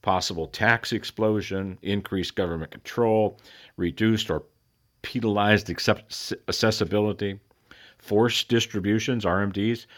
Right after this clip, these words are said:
I can't tell you how many times <laughs> I talked to this one client just the other day, and she's been with me a long time. In fact, we buried her husband, and that was a sad event. But, and she want-, she wanted her husband back to do all this stuff, but I've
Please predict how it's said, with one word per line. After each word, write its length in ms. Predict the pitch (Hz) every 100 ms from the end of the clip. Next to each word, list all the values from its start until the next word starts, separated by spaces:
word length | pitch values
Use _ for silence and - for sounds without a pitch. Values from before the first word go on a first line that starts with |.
| - _ -
I 80 | 110
can't 260 | 170 127
tell 200 | - 127
you 140 | 117 95
how 120 | 110
many 200 | 113 110
times 260 | 107 90 -
<laughs> 40 |
I 40 | 131
talked 320 | - 113 -
to 60 |
this 220 | 80 80 - - - -
one 160 | 104
client 420 | - 98 90 78 - -
just 240 | 120 - -
the 120 | 98
other 160 | 87
day, 380 | 76 82 80 73 - _ - - - -
and 180 | 95 87
she's 260 | - 131
been 160 | 117 101
with 180 | 95 85
me 100 | 85
a 60 |
long 200 | 82 82
time. 420 | - 82 80 82
In 140 | 82 87
fact, 300 | 90 87 -
we 280 | 90 85 78 - -
buried 360 | 90 82 90 87
her 120 | 80
husband, 480 | 87 80 - 90 87
and 160 | 80
that 140 | 78 67
was 140 | 78
a 60 | 76
sad 240 | 85 82
event. 360 | 73 73 73 - _ - - - - - _ _
But, 260 | - 92 - - _ _ _ _
and 140 | 95 87
she 180 | 107
want-, 300 | 95 98 95 -
she 120 | -
wanted 220 | 123 110 90
her 160 | 95
husband 300 | 117 104 87
back 180 | 80 85
to 80 | -
do 200 | 82 120
all 140 | 85 71
this 180 | 71 -
stuff, 260 | 80 73
but 160 | 82 78
I've 240 | 85 82